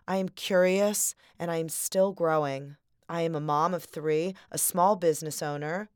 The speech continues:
of two separate companies, an ebook and printed author, the editor of a national publication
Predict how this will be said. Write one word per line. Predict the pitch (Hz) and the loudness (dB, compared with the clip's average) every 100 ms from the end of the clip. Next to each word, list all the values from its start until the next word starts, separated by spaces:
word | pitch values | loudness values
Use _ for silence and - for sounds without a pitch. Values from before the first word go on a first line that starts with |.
| - | -14
of | 151 - | -14 -8
two | - 233 240 | -4 -4 -2
separate | - 147 151 - | -2 -2 -4 -6
companies, | 151 143 147 156 196 - - _ _ _ | -8 -6 -6 -6 -6 -10 -16 _ _ _
an | 165 156 | -6 -6
ebook | 196 214 202 196 - - - | -4 -2 2 2 0 -10 -6
and | 190 220 214 | -2 -2 -4
printed | - 156 - 147 147 - _ | -6 -4 0 0 0 -6 _
author, | 151 147 - 143 151 190 _ _ - | 0 0 0 -2 -2 -4 _ _ -12
the | - | -2
editor | 180 190 214 - 165 170 - | 0 2 0 0 2 2 2
of | 165 160 - | 0 0 -2
a | 156 | -4
national | 160 175 190 208 165 | 0 0 0 -2 -2
publication | 170 156 151 165 151 - 147 147 | 0 -2 -2 -2 -2 -2 -4 -6